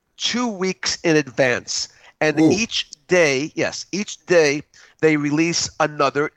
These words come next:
Speaker 1: day. And those appointments, the reason why people can't get them is 'cause they're gone like the movie, Gone in sixty Seconds. Maybe not Gone in sixty Seconds, but I can assure you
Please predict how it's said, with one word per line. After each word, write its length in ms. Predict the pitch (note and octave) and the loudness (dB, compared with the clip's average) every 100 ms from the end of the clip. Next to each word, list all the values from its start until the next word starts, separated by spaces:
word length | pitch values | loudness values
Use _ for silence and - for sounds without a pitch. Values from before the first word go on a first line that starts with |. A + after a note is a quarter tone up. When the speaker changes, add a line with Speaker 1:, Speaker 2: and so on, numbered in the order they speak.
| - | -2
Speaker 1:
day. 380 | G#3+ G#3+ A2+ - _ - - _ C#3+ | 2 2 0 -10 _ -20 -20 _ -2
And 240 | D3+ D3 | -2 2
those 320 | E3 F#3 F3+ E3 | 2 2 -2 -10
appointments, 640 | - - A3+ A#3+ D#3 C#3 | -12 0 0 0 -8 -10
the 120 | E3 | -10
reason 320 | D3+ F#3 E3 | -8 -8 -8
why 140 | E3 D#3 | -4 -6
people 360 | - F3+ - | -6 -12 -8
can't 380 | - - D3 C3 | -8 -2 -4 -2
get 240 | F3 F3+ - | -4 -4 0
them 260 | C#3+ D3 _ - - _ F3 | -2 -2 _ -20 -20 _ 0
is 160 | E3+ | 0
'cause 240 | - F3+ - | 0 -4 0
they're 140 | E3 | 0
gone 420 | - F3 F#3+ F#3 | 2 4 4 4
like 260 | E3+ E3+ - | 2 0 -2
the 100 | D#3+ | -10
movie, 400 | E3+ G#3+ E3 D3+ | -6 -6 -2 -2
Gone 320 | D#3+ E3+ F3 | 2 4 4
in 80 | D#3+ | 0
sixty 400 | - E3+ - D#3+ | -4 -6 -6 -8
Seconds. 500 | - D#3+ - A#2 C#3 | 0 0 0 -12 -6
Maybe 260 | F#3 G#3+ | -6 -2
not 180 | G3 F3 | 0 0
Gone 220 | E3+ E3+ | 2 0
in 60 | D#3 | 0
sixty 340 | - G#3 D#3+ | -6 -6 -6
Seconds, 440 | C#3+ C#3 C3 C#3+ - - - - | -4 -2 -2 -4 -8 -20 -18 0
but 100 | D#3+ | 0
I 80 | |
can 140 | D3+ D#3 | 2 -2
assure 380 | - - G3+ F#3 | -6 -2 0 2
you 240 | D3+ | 0